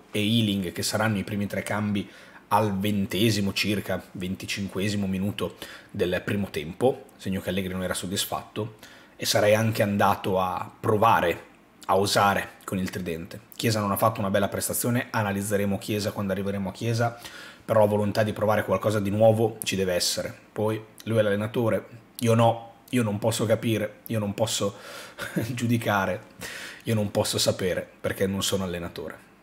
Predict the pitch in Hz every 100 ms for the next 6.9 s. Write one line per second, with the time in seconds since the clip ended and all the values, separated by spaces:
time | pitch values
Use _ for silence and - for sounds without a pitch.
0 | - - 95 87 - 90 - - 98 90
1 | 90 - - 92 - - - - - 98
2 | - 95 101 110 107 95 - 104 120 -
3 | - 92 95 110 - 101 110 110 98 98
4 | - - 131 117 113 92 87 - - -
5 | _ - 113 113 - 117 110 - - 139
6 | 135 120 117 110 127 113 113 95 -